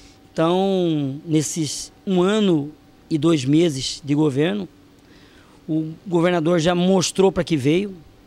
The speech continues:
preocupado com esse importante segmento de segurança pública, de combate à criminalidade. E eu acho que o Estado de Mato Grosso tá no caminho certo.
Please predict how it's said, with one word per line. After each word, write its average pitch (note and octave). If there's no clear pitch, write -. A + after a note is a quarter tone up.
preocupado F3
com E3+
esse -
importante D#3+
segmento D#3
de -
segurança D3
pública, F3
de C#3+
combate D3
à C3+
criminalidade. D3
E A3+
eu B3
acho B3
que -
o B3
Estado G#3+
de A3
Mato G#3
Grosso F3+
tá G3+
no G3
caminho F#3+
certo. -